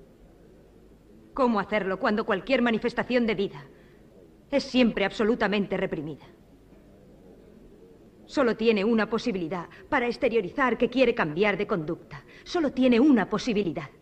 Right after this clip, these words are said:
y es la traición. Al preso incomunicado solo le queda la traición, si quiere que los jueces le escuchen. Es decir, en la situación de aislamiento hay dos alternativas. O bien,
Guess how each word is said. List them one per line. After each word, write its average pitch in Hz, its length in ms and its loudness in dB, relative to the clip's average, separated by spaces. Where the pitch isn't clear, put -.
y 240 140 2
es 190 160 2
la 185 100 -2
traición. 165 380 -6
Al 233 160 -4
preso 269 240 -4
incomunicado 202 640 -4
solo 247 180 0
le 214 100 -2
queda 214 200 0
la 202 100 -2
traición, 175 500 -4
si - 180 -6
quiere 240 180 2
que 233 100 -2
los 180 120 -2
jueces 214 320 -2
le 180 60 -6
escuchen. - 400 -10
Es 226 160 0
decir, 175 320 -2
en 180 80 0
la 190 80 -2
situación 240 400 0
de 262 80 2
aislamiento 180 540 -2
hay 202 120 0
dos 196 240 -2
alternativas. 175 840 -4
O 262 100 0
bien, 214 460 -2